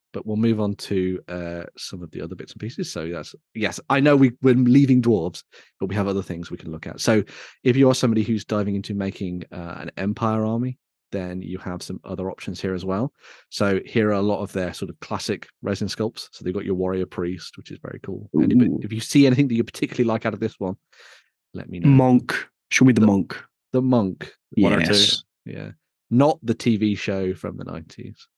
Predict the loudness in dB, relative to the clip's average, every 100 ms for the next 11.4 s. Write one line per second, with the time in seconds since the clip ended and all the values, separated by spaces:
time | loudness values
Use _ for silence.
0 | _ _ _ _ -20 -20 -20 -10 -4 -4
1 | 0 0 0 -12 -6 -2 -2 -2 -18 -20
2 | -20 _ _ -20 -20 _ _ _ -10 -8
3 | -8 -12 -12 -10 -10 -10 _ -14 -12 -4
4 | -4 -2 -4 -4 -4 -4 -6 -6 -6 -6
5 | -6 -6 -6 -4 -4 -4 -6 -6 -8 -8
6 | -10 -16 -14 -14 -12 -8 -6 -6 -8 -10
7 | -12 -16 _ _ -14 -14 -12 -6 -2 2
8 | 4 4 4 4 4 2 0 -6 -8 -12
9 | -12 -4 -2 0 0 -4 -4 -2 0 0
10 | -2 -4 -8 -10 _ -6 -4 -6 -4 -2
11 | -2 0 0 -2